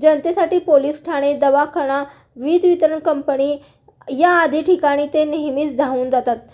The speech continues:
त्यांचा जनसंपर्क व्यापक आहे. त्यांनी माजी गृहराज्यमंत्री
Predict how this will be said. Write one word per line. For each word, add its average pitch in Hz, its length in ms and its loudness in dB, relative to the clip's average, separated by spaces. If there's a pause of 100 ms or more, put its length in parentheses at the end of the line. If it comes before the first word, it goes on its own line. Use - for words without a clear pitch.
(200)
त्यांचा 349 300 4
जनसंपर्क 302 720 0
व्यापक 277 600 -2
आहे. 262 300 0 (360)
त्यांनी 330 280 0
माजी 302 320 0
गृहराज्यमंत्री 311 1000 -2